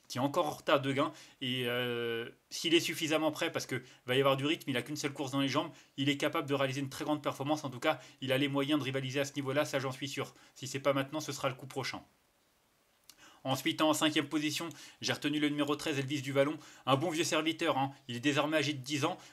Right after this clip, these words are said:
mais il continue de donner le meilleur de lui-même. Il a terminé sixième du Prix des Ducs de Normandie. Surtout, il a terminé auparavant troisième du Prix de l'Atlantique, un groupe un disputé à Anguin. Donc voilà, euh, c'est un cheval de classe. Euh, il est allégé dans sa ferrure. Johan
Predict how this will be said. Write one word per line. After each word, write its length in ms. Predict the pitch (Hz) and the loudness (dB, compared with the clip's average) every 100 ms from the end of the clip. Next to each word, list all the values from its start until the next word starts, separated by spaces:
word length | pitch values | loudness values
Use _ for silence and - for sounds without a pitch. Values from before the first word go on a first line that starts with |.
| - | 2
mais 140 | 143 | 4
il 40 | |
continue 380 | 160 185 - 190 | 4 0 -6 -4
de 180 | 151 151 | 4 4
donner 240 | 147 151 | 4 2
le 80 | 151 | 0
meilleur 320 | 156 160 160 | 0 0 0
de 80 | 135 | 2
lui-même. 340 | 151 156 156 170 | 0 0 -2 0
Il 120 | 139 | 0
a 60 | |
terminé 280 | 135 131 143 | 0 -2 -2
sixième 380 | 139 160 139 156 | -2 -2 -2 -2
du 100 | 143 | -4
Prix 140 | 139 | -6
des 80 | 139 | -4
Ducs 200 | 139 139 | -4 -4
de 60 | 143 | 0
Normandie. 380 | 139 143 139 170 | 2 2 -2 -2
Surtout, 340 | 139 - 170 - - - | -4 -6 -8 -12 -14 -4
il 80 | |
a 60 | 131 | 0
terminé 300 | 143 143 160 | 2 2 2
auparavant 400 | 151 143 139 160 | 4 4 4 0
troisième 400 | - 160 151 165 | -2 0 0 -2
du 80 | 135 | -4
Prix 160 | - | -4
de 60 | 131 | 0
l'Atlantique, 500 | 135 - 151 170 - - - | 0 0 -4 -6 -12 -20 -6
un 120 | 120 | -4
groupe 240 | 120 143 151 | -2 -2 -4
un 120 | 160 156 | 0 0
disputé 480 | 139 - 139 147 | 0 -6 -6 0
à 60 | 139 | 2
Anguin. 380 | 135 135 143 147 - - | 2 2 0 0 -8 -8
Donc 240 | 127 131 - | -6 -6 -2
voilà, 400 | 120 135 120 - 123 | 4 4 4 -2 -2
euh, 160 | 113 | -2
c'est 140 | 107 139 | 0 0
un 80 | |
cheval 240 | 139 143 135 | 2 2 0
de 160 | 127 127 - - | -2 -6 -12 -2
classe. 420 | 123 143 151 - - - - | 2 4 2 -4 -12 -20 -6
Euh, 400 | 110 113 110 113 - | -2 0 0 -2 -4
il 140 | 147 | 2
est 40 | 139 | 4
allégé 280 | 143 139 139 | 4 2 0
dans 100 | 147 | -2
sa 140 | 143 | -2
ferrure. 340 | 139 135 147 | 0 0 0
Johan 160 | 143 135 | 0 0